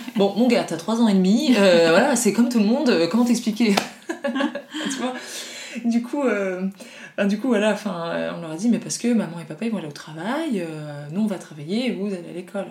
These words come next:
C'est super dur, en fait, euh, on pense que,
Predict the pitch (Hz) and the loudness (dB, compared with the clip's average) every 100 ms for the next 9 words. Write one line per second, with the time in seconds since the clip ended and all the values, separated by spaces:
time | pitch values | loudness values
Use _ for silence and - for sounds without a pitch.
0 | 214 - - - - 247 240 202 220 202 | -12 -16 -12 -8 -4 -2 -2 -2 -2 -4
1 | 175 254 247 180 170 165 - - - - | -4 -4 -2 -4 -4 -10 -20 -20 -20 -20
2 | _ _ _ 185 185 277 277 277 - 208 | _ _ _ -4 -2 0 0 -4 -6 -4
3 | 190 180 175 175 170 | -4 -4 -6 -8 -12